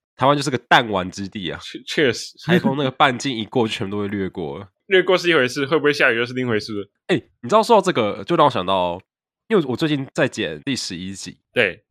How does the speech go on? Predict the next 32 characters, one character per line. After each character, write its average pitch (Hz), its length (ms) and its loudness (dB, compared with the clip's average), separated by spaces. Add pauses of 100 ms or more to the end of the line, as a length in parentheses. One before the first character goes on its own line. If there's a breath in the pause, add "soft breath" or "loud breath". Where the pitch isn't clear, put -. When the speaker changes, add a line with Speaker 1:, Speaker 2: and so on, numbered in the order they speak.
(160)
Speaker 1:
然 156 100 4
后 160 80 4
我 135 120 0
剪 123 320 -2
剪 117 220 -6
的 90 80 -6
过 117 220 -2
程 92 180 -6
中， 101 120 -4
我 98 40 -6
就 156 100 -10
发 156 220 0
现 151 240 -2
一 147 80 -12
个 110 360 0
问 120 260 -2
题。 - 180 -18 (140)
Speaker 2:
嘿， 117 180 -2
什 95 100 -14
么 98 140 -6
问 117 100 -4
题？ 143 200 -14 (380 loud breath)
Speaker 1:
我 123 100 0
就 185 80 0
快 185 180 2
速 160 140 0
前 117 200 -4
情 107 180 -8
提 95 140 -8
要 87 200 -4
一 80 40 -12
下， 71 220 -16